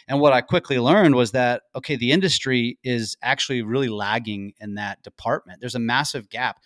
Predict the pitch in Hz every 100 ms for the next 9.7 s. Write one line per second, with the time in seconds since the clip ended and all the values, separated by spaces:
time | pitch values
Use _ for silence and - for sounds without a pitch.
0 | _ - 190 - - 156 185 143 120 -
1 | 147 147 123 143 131 117 107 - 117 -
2 | _ - - 143 123 165 170 147 135 131
3 | _ - - 151 147 - 123 113 175 180
4 | 107 85 - _ _ - 160 147 170 170
5 | 143 131 - 151 151 175 131 - 165 135
6 | 131 123 113 _ _ _ - 135 139 127
7 | 127 131 127 131 131 95 95 104 _ _
8 | _ 131 139 135 127 113 120 - 117 123
9 | 120 107 92 143 113 104